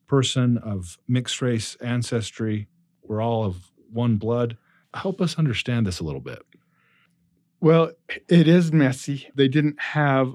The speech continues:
Speaker 2: a lot of revelation to guide them. They had the Book of Mormon. Uh, they had some policy statements and kind of had pulled back from supporting abolitionism in general. But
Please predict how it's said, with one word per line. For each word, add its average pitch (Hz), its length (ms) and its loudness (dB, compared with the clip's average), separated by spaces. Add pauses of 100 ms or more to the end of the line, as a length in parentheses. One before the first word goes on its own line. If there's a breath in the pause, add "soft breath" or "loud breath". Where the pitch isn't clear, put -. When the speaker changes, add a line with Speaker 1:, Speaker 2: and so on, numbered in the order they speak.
(140)
Speaker 2:
a 123 60 -4
lot 123 340 0
of 113 120 -2
revelation 117 720 -2
to 113 140 -12
guide 117 380 -4
them. 101 240 -8
They 113 80 -6
had 135 200 -6
the 160 60 -4
Book 151 220 -6
of 156 140 -6
Mormon. 123 520 -2 (800 soft breath)
Uh, 123 240 -2
they 120 120 -2
had 131 280 -2
some 123 400 -2 (180)
policy 165 520 0
statements 123 580 -2
and 120 100 -8
kind 131 220 -6
of 127 200 -4
had 123 180 -4 (440)
pulled 135 300 0
back 123 320 0
from 117 480 -8
supporting 123 480 -4
abolitionism 113 1040 -6 (100)
in 131 360 -6
general. 123 420 0
But 120 260 -2